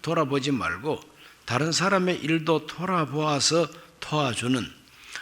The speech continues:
야, 이와 같은 생활을 하게 되면은 바울 마음이 크게 기뻐하겠다 이 말입니다.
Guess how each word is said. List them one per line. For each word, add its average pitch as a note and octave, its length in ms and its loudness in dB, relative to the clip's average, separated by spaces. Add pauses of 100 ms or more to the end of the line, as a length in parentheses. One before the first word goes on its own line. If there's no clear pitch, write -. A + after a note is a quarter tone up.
(120)
야, G#2 100 -4
이와 D#3+ 340 4
같은 F#3+ 540 0 (300)
생활을 C3 1040 2 (200)
하게 B2+ 340 -2
되면은 A2 600 -2 (720)
바울 E3+ 300 4
마음이 D#3+ 480 0
크게 - 540 -2
기뻐하겠다 C#3+ 840 -2
이 A#2+ 60 -2
말입니다. F#2+ 480 -8